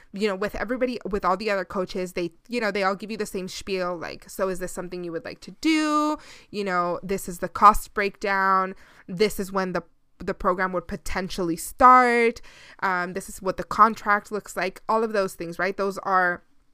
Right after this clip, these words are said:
a few things that they all go over with, and, you know, they all do it in their own way, but they're things that they have to go over. Sylvia wasn't even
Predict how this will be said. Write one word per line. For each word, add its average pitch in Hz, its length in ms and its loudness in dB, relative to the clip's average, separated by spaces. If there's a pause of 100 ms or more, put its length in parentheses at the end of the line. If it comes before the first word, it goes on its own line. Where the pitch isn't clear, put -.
(800)
a - 80 -4
few 220 180 -4
things 208 220 -4
that - 160 -6
they 190 80 -4
all 180 180 0
go 175 300 0
over 180 340 -2
with, 214 380 -2
and, 180 340 -8
you 190 100 -8
know, 165 120 -12
they 180 100 -4
all 175 140 -2
do 208 100 -4
it 202 60 -6
in 214 100 -6
their 202 160 -2
own 180 160 -6
way, 175 240 -2
but 196 240 -4 (140)
they're 190 180 0
things 190 340 -6
that - 220 -6
they 170 120 -4
have 165 180 -8
to - 80 -10
go 185 180 -4
over. 240 340 0 (960)
Sylvia 381 520 2
wasn't 269 420 4
even 226 360 -2